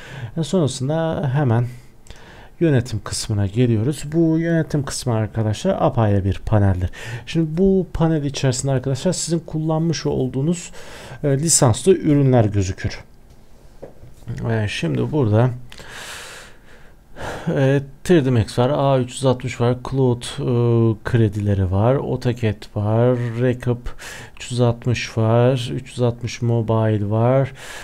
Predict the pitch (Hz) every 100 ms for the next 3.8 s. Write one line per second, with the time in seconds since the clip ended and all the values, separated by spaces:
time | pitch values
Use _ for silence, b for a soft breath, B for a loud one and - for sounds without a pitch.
0 | B 120 120 127 117 - 113 113 120 120
1 | - 120 120 120 120 110 - 113 113 110
2 | - 110 - - 110 113 117 117 123 -
3 | 117 117 - - - 117 120